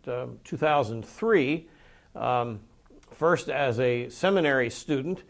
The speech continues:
uh, and I was assigned here to Carroll Lutheran Village,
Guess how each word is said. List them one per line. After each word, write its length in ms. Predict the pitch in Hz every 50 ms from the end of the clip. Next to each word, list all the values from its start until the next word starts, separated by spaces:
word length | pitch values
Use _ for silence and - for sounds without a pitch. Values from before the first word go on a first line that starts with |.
| - - - - _ _ - -
uh, 40 |
and 300 | 120 120 131 131 127 120
I 60 | 127 127
was 180 | 117 107 98
assigned 440 | 117 - - 160 151 151 147 139 110
here 260 | 117 143 147 139 127
to 100 | 107 107
Carroll 500 | - - - 147 135 127 117 123 123 127
Lutheran 320 | 131 139 127 131 127 120 107
Village, 520 | 127 160 165 147 135 139 131 113 - -